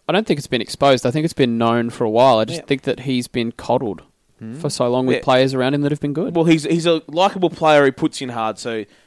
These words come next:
Speaker 2: that always covers lack of talent.
Speaker 1: And, and he's gonna be the kind of player that you play with and he gets the best out of you despite being absolute shite.
Speaker 2: Yeah, and the Bulldogs, I think the whole team being shit makes the hu-, playmakers look shit house too.
Speaker 1: Yeah.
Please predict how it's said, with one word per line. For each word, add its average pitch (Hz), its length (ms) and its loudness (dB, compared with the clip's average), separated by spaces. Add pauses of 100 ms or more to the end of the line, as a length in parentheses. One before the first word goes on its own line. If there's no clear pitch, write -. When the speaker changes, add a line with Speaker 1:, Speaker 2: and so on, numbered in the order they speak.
(140)
Speaker 2:
that 151 200 2
always 151 260 6
covers 131 320 -2
lack 120 160 -4
of 123 100 -14
talent. 143 400 -6
Speaker 1:
And, 151 220 0
and 160 140 0
he's 180 260 4
gonna 170 180 2
be 147 120 2
the 131 80 0
kind 123 240 -2
of 117 100 -8
player 107 300 0
that 107 100 -4
you 123 140 -6
play 131 320 0
with 117 180 -2
and 120 180 -10
he 123 140 -8
gets 123 220 -6
the 127 100 -4
best 117 340 -6
out 113 140 -2
of 110 120 -6
you 110 120 -6
despite - 460 -10
being 110 200 -10
absolute - 380 -14
shite. - 460 -16 (200)
Speaker 2:
Yeah, 185 260 -6 (140)
and 147 160 -6
the 135 80 -8
Bulldogs, 160 500 2
I 151 60 0
think 185 160 -6
the 165 80 0
whole 151 160 4
team 139 220 -2
being 135 180 0
shit - 220 -8
makes 120 220 -10
the 120 80 -14
hu-, 117 200 -6
playmakers 117 480 -4
look 113 80 -12
shit 110 220 -10
house 98 180 -10
too. 107 180 -8
Speaker 1:
Yeah. 107 180 0